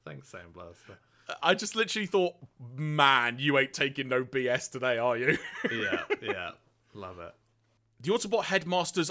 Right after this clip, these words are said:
Speaker 2: arrive, and Broadside, with Spike, Daniel, and Wheelie still inside, are sent to help with the evacuation efforts from the eruption, as that is getting a heck of a lot worse,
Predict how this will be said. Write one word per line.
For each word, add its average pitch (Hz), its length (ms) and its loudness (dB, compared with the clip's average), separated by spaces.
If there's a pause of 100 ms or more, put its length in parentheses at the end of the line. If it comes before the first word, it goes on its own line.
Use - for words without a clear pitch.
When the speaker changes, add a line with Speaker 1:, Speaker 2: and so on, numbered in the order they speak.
Speaker 2:
arrive, 131 580 4
and 139 280 0
Broadside, 156 840 2
with 98 140 -10
Spike, 95 320 -6
Daniel, 101 260 -4
and 95 100 -10
Wheelie 92 240 -8
still 101 200 -8
inside, 139 440 0 (240)
are 151 140 2
sent 220 260 2
to 202 80 -6
help 196 260 2
with 175 100 -8
the 190 100 0
evacuation 180 720 0
efforts 156 340 -2
from 156 340 -2 (120)
the 165 200 -8
eruption, 135 680 0
as 117 160 0
that 170 180 2
is 151 80 -4
getting 170 260 -4
a 143 60 -2
heck 175 180 -4
of 165 80 -6
a 175 60 2
lot 160 160 0
worse, 185 340 0